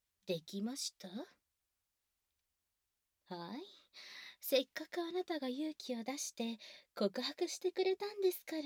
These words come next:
今日はあなたが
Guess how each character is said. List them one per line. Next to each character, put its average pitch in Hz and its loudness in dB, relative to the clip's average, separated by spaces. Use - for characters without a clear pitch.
今 226 2
日 208 -4
は 175 -8
あ 190 4
な 214 2
た 208 -6
が 175 -10